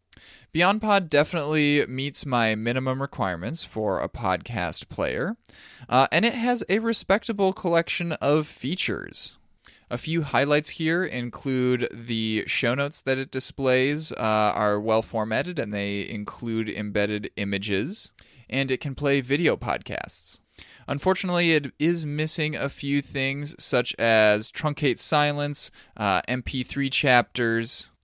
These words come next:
starting episodes at custom times, um, and playing episodes without subscribing to a show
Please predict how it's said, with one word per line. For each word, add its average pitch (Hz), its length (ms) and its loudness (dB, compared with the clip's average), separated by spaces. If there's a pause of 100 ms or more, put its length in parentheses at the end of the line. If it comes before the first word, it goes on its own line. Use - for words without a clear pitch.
(140)
starting 139 420 4
episodes 120 760 2
at 104 440 2
custom 107 440 -4
times, 147 680 2 (400)
um, 135 460 6 (400)
and 156 520 2
playing 220 300 0
episodes 202 480 0
without 156 300 4
subscribing 147 640 2
to 143 220 -2
a 139 40 0
show 139 640 6